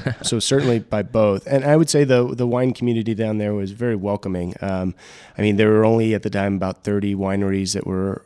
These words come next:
Speaker 2: uh, trying to export, interested in exporting. And, uh, we went down there and, uh, met with pretty much all of them. And, uh, they were all very excited to have someone from the U S down there, for someone from Texas. Um, none of them had worked here before,
Speaker 1: Right.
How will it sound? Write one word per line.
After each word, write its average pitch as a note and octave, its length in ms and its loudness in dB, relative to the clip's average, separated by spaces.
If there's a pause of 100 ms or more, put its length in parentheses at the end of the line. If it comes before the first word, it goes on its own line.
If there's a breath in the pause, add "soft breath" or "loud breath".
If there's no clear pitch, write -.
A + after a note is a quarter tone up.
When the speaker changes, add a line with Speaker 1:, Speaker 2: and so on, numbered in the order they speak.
Speaker 2:
uh, E2+ 400 -4
trying G2+ 420 -2
to G2 140 -4
export, G2 380 -4
interested F#2+ 400 -4
in F#2+ 100 -2
exporting. F#2+ 560 -2 (440 loud breath)
And, F#2 340 0
uh, F#2 200 2
we G2 220 0
went G2 180 -2
down F#2+ 280 -2
there G2 360 0
and, F2+ 320 -2
uh, F2+ 320 -2
met - 180 -2
with F#2+ 220 -4 (120)
pretty C#3 180 2
much C#3 180 2
all A#2 220 4
of F2 80 -4
them. E2 280 -4
And, F2+ 300 -2
uh, F#2+ 180 0
they G2+ 140 0
were G#2 160 0
all G#2+ 240 0
very G#2 300 0
excited F#2+ 380 -2
to F2+ 60 -4
have F2+ 160 -4
someone F#2 440 -2 (340 loud breath)
from F#2 560 -2 (140)
the G2+ 120 -4
U F#2 120 0
S F2+ 160 0
down F2+ 180 -2
there, F2+ 160 -2
for - 80 -12
someone F#2+ 240 -4
from F2+ 160 -6
Texas. F2 680 -6
Um, E2+ 460 -4
none G2+ 140 2
of F#2+ 80 0
them G2 100 0
had F#2+ 100 0
worked F#2 440 -4
here G2+ 180 -4
before, F2+ 580 -2
Speaker 1:
Right. A2 140 4